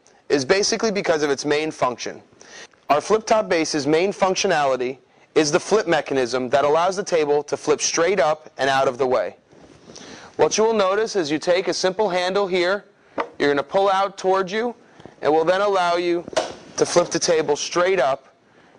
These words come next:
giving you complete access to the bottom of the table so that you can clean it should it require a cleaning.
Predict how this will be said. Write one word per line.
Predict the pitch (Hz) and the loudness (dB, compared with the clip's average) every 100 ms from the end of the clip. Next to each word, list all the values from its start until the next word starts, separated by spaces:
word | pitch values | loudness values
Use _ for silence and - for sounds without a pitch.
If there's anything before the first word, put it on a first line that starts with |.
| _ _ _ _ _ _ - - | _ _ _ _ _ _ -14 -2
giving | 196 196 | 0 2
you | 180 | 0
complete | - 165 208 233 | -2 0 0 2
access | 220 190 - 202 190 - | 2 0 -2 -2 -2 -2
to | |
the | 170 | -2
bottom | 147 170 180 190 | 0 0 0 -2
of | |
the | 185 | -4
table | - 214 202 139 131 | 0 0 2 0 -2
so | - 151 | -4 0
that | 147 | 0
you | 185 | 0
can | 185 175 | -4 -2
clean | - 220 180 | 0 2 2
it | - - | -2 -4
should | - 156 | -2 0
it | 143 | 0
require | 147 - 143 135 131 | -2 0 2 2 0
a | 123 | -4
cleaning. | - 127 98 | -4 -4 -6